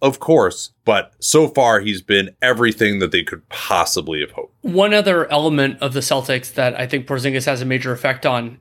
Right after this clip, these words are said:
Speaker 2: is that they are first right now in the N B A in opponent free throw attempt rate, and that is really, really impressive.
Speaker 1: Yeah, and for him, now, of course, there could always be injuries as well, but for him to be able to stay on the floor from a foul perspective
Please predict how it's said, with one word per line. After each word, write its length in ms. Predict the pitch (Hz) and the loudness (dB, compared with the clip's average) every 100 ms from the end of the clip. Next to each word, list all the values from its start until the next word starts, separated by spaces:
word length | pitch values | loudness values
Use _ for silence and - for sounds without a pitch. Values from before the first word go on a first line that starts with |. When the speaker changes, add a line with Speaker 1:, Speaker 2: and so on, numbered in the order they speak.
| - | -4
Speaker 2:
is 180 | 143 | -4
that 340 | 127 139 131 - - | 0 0 0 -6 -4
they 220 | 147 180 | 0 0
are 180 | 165 156 | 2 0
first 720 | - - - 196 165 - - - | -2 -14 -2 0 0 -2 -12 -8
right 200 | 139 135 | -2 -2
now 440 | 135 127 120 117 - 151 | -2 -2 -2 -8 -8 -4
in 100 | 147 | 0
the 120 | 147 | 0
N 120 | 147 | 0
B 160 | 139 143 | 0 2
A 280 | 139 131 | 2 0
in 360 | 120 - 147 139 | -2 -2 -2 -2
opponent 520 | 139 - 165 156 143 - | -6 -4 0 2 0 -4
free 220 | - 151 | -2 -2
throw 260 | - 147 | 0 -2
attempt 320 | 131 - 139 139 | -2 -4 -6 -2
rate, 220 | 185 - _ | -4 -4 _
and 380 | 156 143 135 117 | -2 -2 -2 -2
that 240 | 151 165 | 0 0
is 180 | 156 131 | -2 -6
really, 720 | 131 131 185 190 170 156 135 - | -12 -4 2 4 4 2 0 -8
really 500 | 127 151 151 131 127 | -4 0 0 -2 -8
impressive. 640 | 123 127 127 - - - _ _ - - | -10 -12 -12 -14 -18 -20 _ _ -10 0
Speaker 1:
Yeah, 160 | 127 | 2
and 140 | 95 90 | 2 -2
for 180 | 101 | 0
him, 420 | 98 123 120 113 107 _ | 2 2 2 -2 -8 _
now, 180 | 110 98 | -2 0
of 80 | 90 | 2
course, 200 | 113 98 | 2 2
there 160 | 113 | -2
could 200 | 101 123 | 0 2
always 240 | 113 113 107 | 4 2 2
be 200 | 117 104 | 0 2
injuries 460 | 107 107 110 107 | 0 0 2 2
as 180 | 104 98 | -2 -4
well, 240 | 101 95 85 | 0 2 2
but 340 | 107 92 - _ | 0 0 -4 _
for 80 | 110 | 0
him 120 | 147 | 0
to 60 | |
be 120 | 123 120 | 2 4
able 140 | 117 | 2
to 80 | 98 | 0
stay 360 | - - 127 | -2 0 2
on 220 | 117 110 117 | 2 0 -4
the 80 | |
floor 480 | - - 117 117 117 | -8 -6 2 4 4
from 200 | 107 98 | 0 -4
a 40 | 85 | -2
foul 320 | 117 117 123 | 2 2 2
perspective 720 | 117 107 120 110 - 107 - | -2 -2 -2 -2 -2 -4 -6